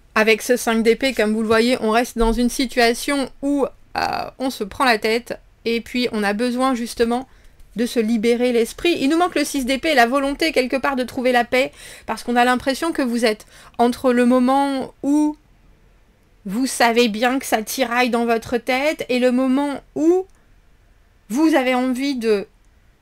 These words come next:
réussite avec ce six de bâton, dix de denier à l'envers. Vous savez bien que vous tenez quelque chose,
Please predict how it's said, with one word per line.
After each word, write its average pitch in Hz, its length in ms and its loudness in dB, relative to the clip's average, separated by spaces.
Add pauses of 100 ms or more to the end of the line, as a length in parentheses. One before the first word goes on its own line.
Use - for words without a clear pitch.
réussite 262 1040 -2
avec 220 260 -2
ce 208 140 -8
six - 300 -10
de 220 100 2
bâton, 208 360 -4
dix 220 280 -6
de 208 60 -6
denier 196 260 -4
à 190 60 -4
l'envers. 254 280 -4
Vous 214 80 -6
savez 220 320 0
bien 269 200 -2
que 269 60 -2
vous 269 100 0
tenez 247 340 0
quelque 233 400 -2
chose, 269 580 -2